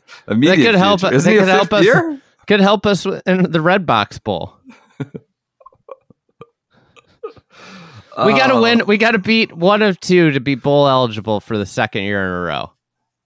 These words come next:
Speaker 2: I feel like that's
Speaker 1: Okay.
Speaker 2: a real accomplishment. We gotta beat either Northwestern or
Speaker 1: Okay.
Speaker 2: Iowa. We got Iowa
Speaker 1: Okay.
Speaker 2: next week.
Speaker 1: Okay. All right.
Speaker 2: I think
Speaker 1: That's it.
Speaker 2: Iowa's. Do you see the, the Iowa just can't even put twenty points on the board? It's
Speaker 1: Yeah,
Speaker 2: insane.
Speaker 1: that's the thing.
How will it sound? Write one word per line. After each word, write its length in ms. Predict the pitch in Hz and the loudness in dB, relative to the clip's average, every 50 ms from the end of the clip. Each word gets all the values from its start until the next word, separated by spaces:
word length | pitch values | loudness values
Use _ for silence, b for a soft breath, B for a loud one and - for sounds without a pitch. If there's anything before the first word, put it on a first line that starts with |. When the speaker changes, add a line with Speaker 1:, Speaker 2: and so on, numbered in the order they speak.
| _ - | _ -14
Speaker 2:
I 20 | 127 | -6
feel 180 | 131 202 233 | -2 0 0
like 120 | 254 233 170 | 2 2 0
that's 160 | 202 196 190 | 0 0 0
Speaker 1:
Okay. 80 | 180 175 | 0 0
Speaker 2:
a 20 | |
real 280 | 147 135 143 147 147 143 | 0 0 0 2 2 0
accomplishment. 800 | 127 - - 123 113 104 98 - 110 98 - - 92 78 - - _ - | -2 -2 -4 -2 -2 -2 -4 -6 -10 -12 -12 -14 -16 -16 -16 -16 _ -12
We 80 | 123 | -6
gotta 180 | 127 160 175 175 | -4 -2 -2 -2
beat 320 | 143 - 180 175 160 - | -2 -2 -2 -2 -2 0
either 260 | - 165 156 160 156 | 0 0 0 2 0
Northwestern 840 | 147 143 151 165 175 - - 156 160 160 147 - 156 160 156 151 151 - _ _ _ _ _ _ | 2 2 2 0 0 0 -2 -2 -2 -2 -2 -4 -2 -2 -2 -2 -4 -8 _ _ _ _ _ _
or 320 | - - 139 135 135 131 127 | -2 0 2 4 4 2 2
Speaker 1:
Okay. 300 | 113 - - 95 87 78 - | 0 -4 -6 -8 -8 -6 -4
Speaker 2:
Iowa. 500 | - 117 120 120 117 110 104 95 - 90 - _ _ - | -2 0 0 0 0 0 0 -2 -6 -8 -12 _ _ -10
We 100 | 120 117 | -4 -2
got 160 | 151 156 151 | 0 0 0
Iowa 320 | 147 160 160 151 165 143 | 2 2 2 2 2 0
Speaker 1:
Okay. 60 | 143 | 0
Speaker 2:
next 320 | 135 131 120 113 - - - | 0 0 -2 -2 -4 -8 -8
week. 200 | 113 92 82 - _ _ _ _ _ _ _ _ - | -6 -6 -6 -10 _ _ _ _ _ _ _ _ -18
Speaker 1:
Okay. 280 | 98 110 - 107 98 101 - _ _ _ _ _ _ _ _ _ _ _ _ - | -18 -16 -14 -14 -16 -16 -18 _ _ _ _ _ _ _ _ _ _ _ _ -12
All 100 | 87 101 | -8 -6
right. 200 | 123 135 131 131 - _ | -4 -4 -4 -6 -8 _
Speaker 2:
I 40 | - | -2
think 140 | 143 190 185 | -2 -2 0
Speaker 1:
That's 180 | 214 208 202 202 | 0 0 0 2
it. 20 | 220 | 2
Speaker 2:
Iowa's. 340 | 208 190 185 170 139 151 - - - - B B B B B B B | 2 2 0 0 -2 -4 -8 -12 -14 -18 B B B B B B B
Do 100 | - 196 | -6 -4
you 60 | 226 233 | -4 -2
see 220 | - - 285 294 | -2 -2 -2 0
the, 280 | 247 302 269 226 190 - | 0 0 0 -2 -4 -8
the 140 | - 160 - - | -8 -8 -4 -2
Iowa 340 | 170 185 185 202 220 220 220 | -2 0 2 2 2 2 0
just 300 | 202 - - 190 - - | 0 -2 -6 -8 -8 -6
can't 240 | - 196 196 208 208 | -6 -4 -2 -2 -2
even 180 | 202 190 202 185 | -2 -4 -6 -8
put 260 | - - 190 196 - - _ _ _ - | -4 -2 -2 -2 -2 -4 _ _ _ -18
twenty 320 | - - 165 190 196 196 | -8 -4 -2 -2 -2 -2
points 400 | 190 - - 160 165 180 185 - | -4 -4 -4 -4 -4 -4 -4 -4
on 140 | 196 175 190 | -4 -4 -4
the 80 | 185 | -6
board? 340 | 180 185 175 180 190 190 175 | -6 -6 -4 -2 -2 -2 -4
It's 160 | - - - - | -6 -10 -10 -8
Speaker 1:
Yeah, 60 | 202 | -6
Speaker 2:
insane. 500 | 202 196 190 190 214 226 254 294 294 277 | -4 -4 -4 -2 0 0 0 0 0 -2
Speaker 1:
that's 100 | 185 110 | -4 -6
the 80 | - 101 | -8 -10
thing. 280 | 92 - 110 90 73 - | -12 -10 -10 -12 -12 -14